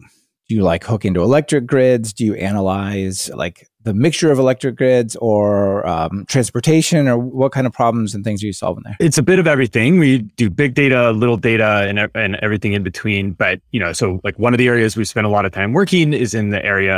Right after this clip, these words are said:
Speaker 2: of forest offsets and trying to ask questions about the quality and, and the potential of using forests,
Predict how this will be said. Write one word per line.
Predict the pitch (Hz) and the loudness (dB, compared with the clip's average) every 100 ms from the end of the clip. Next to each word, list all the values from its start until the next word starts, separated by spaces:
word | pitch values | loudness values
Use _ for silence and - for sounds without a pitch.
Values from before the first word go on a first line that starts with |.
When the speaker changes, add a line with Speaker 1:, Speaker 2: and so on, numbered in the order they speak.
| 92 | -2
Speaker 2:
of | 92 85 | -4 -8
forest | - - 104 95 - | -10 -4 -2 -2 -2
offsets | 123 131 185 185 - | -4 0 -2 -2 -4
and | 104 | -6
trying | - 104 | -2 -2
to | 98 | 0
ask | 87 - | -2 -4
questions | - 92 - 90 87 | -6 -6 -6 -6 -6
about | - 87 82 | -4 -4 -4
the | 92 | -10
quality | - - 90 92 90 90 85 | -6 -2 0 2 0 -2 -2
and, | 82 80 - | -4 -8 -8
and | 82 | -8
the | |
potential | 80 - 160 160 127 | -8 -2 0 2 2
of | 110 | 2
using | 107 101 104 | 0 0 -2
forests, | 101 104 98 95 - - | -2 0 0 -2 -8 -12